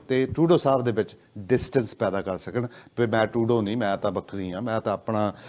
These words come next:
ਆਪਣੀ ਥਿੰਕਿੰਗ ਹੈ।" ਇਸ ਕਰਕੇ ਉਹਨਾਂ ਨੇ ਪਹਿਲਾਂ ਦੋ ਚਾਰ ਦਿਨ ਜਿਹੜਾ ਉਹ ਰਿਜ਼ਾਈਨ ਕੀਤਾ ਸੀ, ਤਾਂ ਕਿ ਉਹ ਆਪਣੇ ਆਪ ਨੂੰ ਸੈਪਰੇਟ ਕਰ ਲਵੇ ਵੀ, "ਮੈਂ ਟਰੂਡੋ ਦੀ, ਟਰੂਡੋ ਦੀ ਪਾਲਿਸੀਆਂ ਸਾਰੀਆਂ ਤੇ ਮੈਂ ਸਹਿਮਤ ਨਹੀਂ, ਮੈਂ ਤਾਂ ਆਪਣੀ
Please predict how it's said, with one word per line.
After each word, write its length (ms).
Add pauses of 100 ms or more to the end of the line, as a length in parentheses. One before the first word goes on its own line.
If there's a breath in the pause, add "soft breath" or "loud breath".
(260 loud breath)
ਆਪਣੀ 320
ਥਿੰਕਿੰਗ 440
ਹੈ।" 100
ਇਸ 240
ਕਰਕੇ 300
ਉਹਨਾਂ 180
ਨੇ 80
ਪਹਿਲਾਂ 360
ਦੋ 160
ਚਾਰ 220
ਦਿਨ 220
ਜਿਹੜਾ 180
ਉਹ 220
ਰਿਜ਼ਾਈਨ 360
ਕੀਤਾ 300
ਸੀ, 200 (380 loud breath)
ਤਾਂ 160
ਕਿ 120
ਉਹ 100
ਆਪਣੇ 220
ਆਪ 80
ਨੂੰ 120
ਸੈਪਰੇਟ 520
ਕਰ 160
ਲਵੇ 240
ਵੀ, 100
"ਮੈਂ 280 (580)
ਟਰੂਡੋ 280
ਦੀ, 260 (540)
ਟਰੂਡੋ 200
ਦੀ 120
ਪਾਲਿਸੀਆਂ 500
ਸਾਰੀਆਂ 340
ਤੇ 180
ਮੈਂ 340
ਸਹਿਮਤ 320
ਨਹੀਂ, 220 (340 loud breath)
ਮੈਂ 160
ਤਾਂ 120
ਆਪਣੀ 320